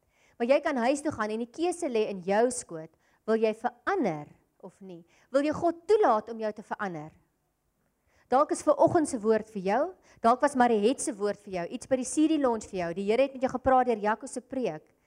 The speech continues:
Ek sê vir Jaco, ek weet nie of ek eers moet kom preek nie, want hy het so goed gepreek nou die dag oor daai generasies wat ons soos eie giants moet slay. Ek het hom geluister. Maar dis dieselfde storie. Are you willing to change?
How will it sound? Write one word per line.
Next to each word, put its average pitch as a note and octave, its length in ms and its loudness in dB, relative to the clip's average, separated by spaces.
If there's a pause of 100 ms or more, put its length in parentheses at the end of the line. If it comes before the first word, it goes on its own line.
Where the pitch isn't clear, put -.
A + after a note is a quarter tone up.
(200)
Ek B3 60 -18
sê D#4 140 -4
vir D4+ 120 -4
Jaco, C4 200 0
ek A#3+ 60 -10
weet B3+ 100 -10
nie D4 80 -2
of D4 80 -4
ek C4+ 120 -2
eers C4 120 -2
moet B3+ 100 -8
kom B3 140 -6
preek C4+ 300 -2
nie, B3+ 80 -6
want G#3+ 160 -2
hy G3+ 60 0
het G#3 140 -4
so D#4 240 2
goed D4 180 -8
gepreek B3+ 320 -4
nou G#3 100 -2
die A3 80 0
dag G#3+ 200 0
oor G#3+ 80 -8
daai G#3 220 0 (320)
generasies A3 680 2
wat G#3 120 -4
ons G#3 80 -12
soos G#3 120 -10
eie A#3+ 220 4
giants G3 440 -4
moet G3 100 -14
slay. F#3 220 -8
Ek E3 80 -8
het - 100 -18
hom G3 100 -12
geluister. F#3 560 -10 (340)
Maar A3+ 80 -4
dis A3 80 -4
dieselfde C4+ 360 -2
storie. G#3+ 520 -6 (1040)
Are A#3 100 4
you A3 140 2
willing D4 380 2
to B3 100 -12
change? E3+ 720 -6